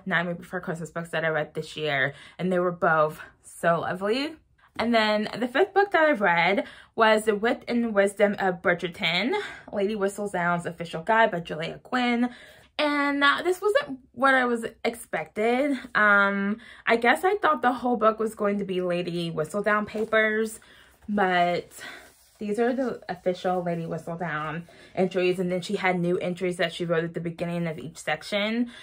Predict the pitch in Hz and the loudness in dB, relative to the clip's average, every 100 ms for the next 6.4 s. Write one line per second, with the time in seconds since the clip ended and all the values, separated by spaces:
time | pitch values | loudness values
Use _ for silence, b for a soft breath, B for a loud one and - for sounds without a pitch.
0 | B - 226 214 214 208 202 202 196 - | B -2 2 4 6 6 2 -2 -4 -8
1 | - 226 254 302 403 339 - 214 185 185 | 0 0 4 4 4 -2 0 -2 2 0
2 | - 185 - 180 180 175 175 165 160 175 | 0 -6 -2 -2 -2 -2 -2 -2 -2 0
3 | 156 - 170 170 170 156 202 208 214 208 | -2 -2 -4 -4 -6 -6 -4 -2 0 0
4 | 214 220 B B B _ _ 262 226 226 | -2 -8 B B B _ _ 0 2 2
5 | 214 214 202 185 180 180 180 185 180 185 | 2 0 0 -2 -2 -2 0 -2 -2 -6
6 | 180 156 180 | -4 -4 -6